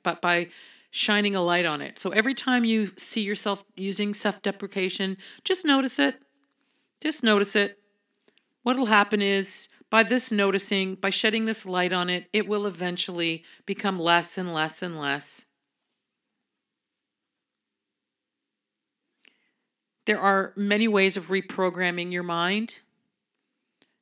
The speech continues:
If you go back to some of the past episodes I've done here, I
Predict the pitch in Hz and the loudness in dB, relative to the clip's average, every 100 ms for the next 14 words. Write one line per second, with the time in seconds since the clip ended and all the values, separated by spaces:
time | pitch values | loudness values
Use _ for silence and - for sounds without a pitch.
0 | _ _ _ 185 - 185 185 180 175 175 | _ _ _ -10 -8 -4 2 6 6 4
1 | - 180 165 165 160 - 196 175 165 175 | -2 -2 0 -2 -6 -8 -6 -4 -4 -6
2 | - 185 170 180 175 180 185 180 180 165 | -2 -2 0 -4 -6 -6 -6 -4 -4 -2
3 | 170 160 170 196 185 | -4 -2 -2 0 0